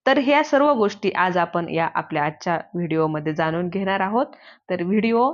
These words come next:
शेवटपर्यंत नक्की बघा. आणि हो, जर आपल्या चॅनलवर पहिल्यांदा आला असाल तर आपल्या चॅनलला सबस्क्राईब करायला विसरू नका.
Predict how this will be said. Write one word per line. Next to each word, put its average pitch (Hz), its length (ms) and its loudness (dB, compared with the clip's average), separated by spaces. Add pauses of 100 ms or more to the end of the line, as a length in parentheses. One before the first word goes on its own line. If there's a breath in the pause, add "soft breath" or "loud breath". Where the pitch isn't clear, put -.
(120)
शेवटपर्यंत 190 880 0
नक्की 190 360 -4
बघा. 226 340 0 (460 soft breath)
आणि 240 200 2
हो, 190 340 0 (120)
जर 240 160 4
आपल्या 233 360 0
चॅनलवर 202 480 0
पहिल्यांदा 208 500 0
आला 202 220 2
असाल 165 340 -4
तर 170 120 -10 (160)
आपल्या 233 240 0
चॅनलला 170 460 -4
सबस्क्राईब 175 500 -2
करायला 156 380 -4
विसरू 220 340 -4
नका. 151 320 -10